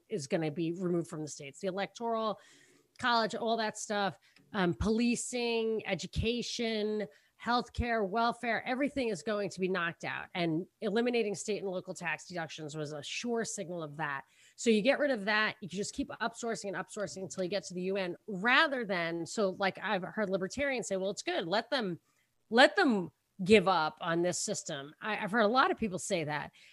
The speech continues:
and I got it, uh, collapsitarians or whatever, but I, it's there, it seems to me impossible to expect the, the way the propaganda works that gets everybody's m-, minds,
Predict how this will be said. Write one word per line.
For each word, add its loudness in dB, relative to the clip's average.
and 8
I 12
got 8
it, -2
uh, -2
collapsitarians 0
or -2
whatever, -2
but 0
I, 6
it's 6
there, 0
it 0
seems 0
to -8
me 0
impossible -4
to 4
expect 0
the, 2
the 4
way 4
the 2
propaganda 2
works -4
that -6
gets -4
everybody's 2
m-, 0
minds, 2